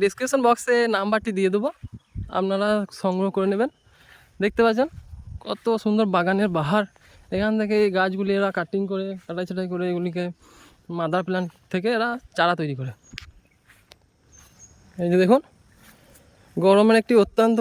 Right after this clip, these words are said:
খুব সুন্দর ফুল, জিনিয়া ফুল, কত হারে ফুটে আছে দেখুন। মানে একদম কি বলবো, এ-, অপূর্ব দৃশ্য। প্রকৃতির এত সুন্দর দৃশ্য দেখা খুবই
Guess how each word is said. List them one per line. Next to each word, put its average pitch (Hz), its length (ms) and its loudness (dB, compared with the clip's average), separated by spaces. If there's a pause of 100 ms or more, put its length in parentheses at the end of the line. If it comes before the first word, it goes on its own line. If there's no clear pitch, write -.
খুব 226 100 -2
সুন্দর 196 440 0
ফুল, 180 240 -4 (480)
জিনিয়া 202 360 2
ফুল, 147 200 -8 (880)
কত 220 200 -8 (300)
হারে 202 240 4
ফুটে 202 260 -4
আছে 180 160 -2
দেখুন। 131 240 -6 (760)
মানে 214 200 -6 (160)
একদম 233 320 2 (1400)
কি 262 120 -2 (160)
বলবো, 175 360 4
এ-, 190 180 -2
অপূর্ব 262 600 0
দৃশ্য। 175 300 -2 (600)
প্রকৃতির 233 480 -6
এত 214 140 -4 (160)
সুন্দর 202 320 0
দৃশ্য 180 300 -6 (1080)
দেখা 180 260 -2
খুবই 220 400 0